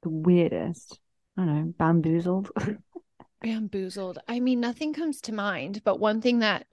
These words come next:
Speaker 2: just popped up in my head, like, why do people think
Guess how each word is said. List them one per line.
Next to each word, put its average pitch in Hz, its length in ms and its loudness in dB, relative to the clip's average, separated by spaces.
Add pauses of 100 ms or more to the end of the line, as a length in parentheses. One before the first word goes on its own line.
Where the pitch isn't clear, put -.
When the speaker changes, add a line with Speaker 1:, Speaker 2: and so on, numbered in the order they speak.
(180)
Speaker 2:
just 214 220 -2
popped 196 260 4
up 202 160 4
in 208 100 0
my 214 140 4
head, 226 280 4
like, 202 220 2
why 202 200 4
do 214 80 0
people 220 340 -4
think 196 340 -4